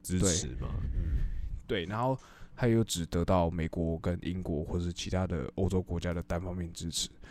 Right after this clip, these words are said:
Speaker 1: 嗯。
Speaker 2: 那为什么欧盟，为什么欧盟又不敢明着跟俄罗斯对打的原因，是因为欧盟大部分的天然气管线都从俄罗斯进。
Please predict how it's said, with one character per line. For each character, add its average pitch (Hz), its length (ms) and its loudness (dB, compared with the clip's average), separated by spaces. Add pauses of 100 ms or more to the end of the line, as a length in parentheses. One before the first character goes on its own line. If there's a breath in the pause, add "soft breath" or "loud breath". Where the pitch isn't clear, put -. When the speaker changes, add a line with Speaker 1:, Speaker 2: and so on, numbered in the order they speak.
Speaker 1:
嗯。 113 100 0
Speaker 2:
那 151 100 10
为 160 140 12
什 131 100 6
么 92 80 0
欧 120 160 4
盟， 92 280 0 (680 loud breath)
为 156 100 6
什 139 40 4
么 - 80 2
欧 - 160 6
盟 92 240 2 (140)
又 131 120 8
不 123 160 2
敢 80 240 0 (240)
明 90 240 -4
着 90 200 -2
跟 92 360 -2 (460)
俄 120 80 2
罗 90 160 4
斯 90 320 -2
对 90 220 4 (340)
打 - 180 -4
的 82 100 -6
原 82 180 -4
因， 87 80 -6
是 - 120 -4
因 98 80 -4
为 98 160 2 (120)
欧 120 100 6
盟 110 220 0
大 104 120 0
部 98 100 4
分 98 200 2
的 90 80 0
天 - 200 4
然 85 160 -2
气 87 320 -2 (140)
管 - 260 -4
线 87 200 0
都 92 160 0
从 - 240 0
俄 101 60 -2
罗 82 180 -2
斯 - 220 -4
进。 76 200 -6